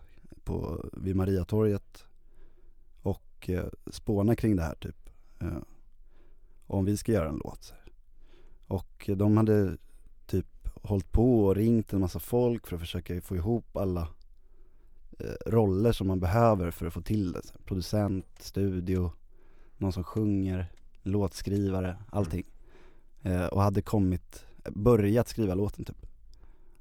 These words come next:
Speaker 1: Och, eh, sen löste vi genom Adam studion,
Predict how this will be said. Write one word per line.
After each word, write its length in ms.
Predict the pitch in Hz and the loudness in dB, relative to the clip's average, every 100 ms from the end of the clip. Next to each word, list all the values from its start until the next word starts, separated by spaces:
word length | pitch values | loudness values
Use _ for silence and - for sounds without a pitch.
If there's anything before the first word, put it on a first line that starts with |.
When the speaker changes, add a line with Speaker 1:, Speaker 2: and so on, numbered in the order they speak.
| - | -8
Speaker 1:
Och, 460 | 90 - - - | -8 -8 -16 -6
eh, 220 | 101 92 82 - - - - - | -2 -2 -2 -8 -20 -20 -20 -12
sen 220 | - 107 | -2 4
löste 380 | 117 101 - 113 | 6 6 2 2
vi 200 | 110 104 - | 2 2 -4
genom 300 | 101 104 98 98 | 0 4 4 4
Adam 440 | 95 90 90 87 - - | 2 0 0 -2 -8 -16
studion, 760 | - - 110 110 104 101 101 | -12 0 2 2 2 2 2